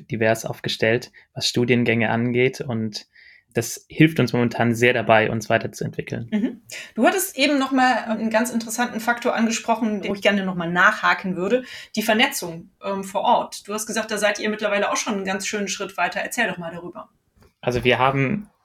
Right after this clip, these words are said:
Speaker 1: bisher, ähm, einige Kontakte, ähm, mit denen wir in Austausch stehen. Angefangen hat alles mit Laras Kontakt, äh, zu ihrer Meeresbiologin vor Ort. Inzwischen haben wir auch Kontakt mit einigen Institutionen oder Organisatoren, die als in dem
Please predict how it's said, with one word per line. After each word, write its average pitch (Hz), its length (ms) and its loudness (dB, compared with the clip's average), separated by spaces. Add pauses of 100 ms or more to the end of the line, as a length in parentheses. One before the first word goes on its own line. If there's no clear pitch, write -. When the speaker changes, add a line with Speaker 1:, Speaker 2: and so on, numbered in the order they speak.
(160)
Speaker 1:
bisher, 143 640 4
ähm, 120 220 4
einige 120 400 0
Kontakte, 131 680 0 (360)
ähm, 120 220 2
mit 117 180 2
denen 117 160 4
wir 117 60 2
in - 80 0
Austausch 139 380 2
stehen. 127 440 4
Angefangen 131 480 4
hat 117 140 0
alles 135 420 2 (220)
mit 110 140 0
Laras 120 420 2
Kontakt, - 500 0
äh, 120 220 -2
zu - 140 -4
ihrer 117 180 0
Meeresbiologin 135 1120 0 (220)
vor - 200 -2
Ort. 131 420 4
Inzwischen 127 420 2
haben 120 120 2
wir 117 120 2
auch 104 100 -4
Kontakt - 420 -2
mit 120 220 -2
einigen 117 520 0 (380)
Institutionen 123 840 2
oder 113 200 2
Organisatoren, 113 840 2
die 110 260 0
als 110 340 0
in - 520 -4
dem 120 260 -6